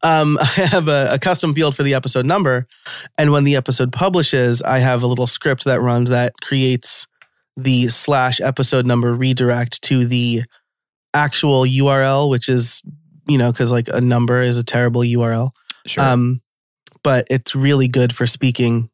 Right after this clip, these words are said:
Speaker 1: on a podcast.
Speaker 2: So this is kinda crazy.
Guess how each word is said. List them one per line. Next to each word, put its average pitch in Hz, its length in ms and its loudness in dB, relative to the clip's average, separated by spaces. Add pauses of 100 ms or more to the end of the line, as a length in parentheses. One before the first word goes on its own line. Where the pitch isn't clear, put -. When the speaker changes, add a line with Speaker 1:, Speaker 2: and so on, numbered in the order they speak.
(120)
Speaker 1:
on 117 160 -2
a 113 60 0
podcast. 117 580 -4 (240)
Speaker 2:
So - 160 0
this 170 160 0
is - 80 -4
kinda 226 180 0
crazy. 98 600 0